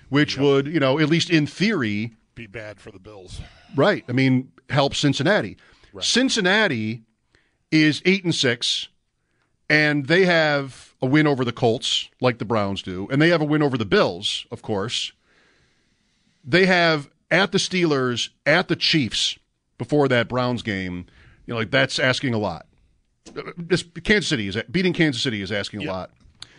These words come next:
Speaker 1: They have had famously tough games with the Chiefs. Kansas City is still, like, not clicking perfectly on offense. Who knows?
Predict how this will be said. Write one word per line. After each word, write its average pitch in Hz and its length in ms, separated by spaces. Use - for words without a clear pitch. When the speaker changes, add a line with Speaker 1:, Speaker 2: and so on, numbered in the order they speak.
Speaker 1:
They 143 120
have 185 180
had 165 200
famously 147 800
tough 147 220
games 147 320
with 131 100
the 113 60
Chiefs. - 540
Kansas 135 300
City 123 400
is 113 100
still, 131 300
like, 113 220
not 113 300
clicking 127 460
perfectly 127 500
on 110 120
offense. 113 440
Who 165 160
knows? 107 480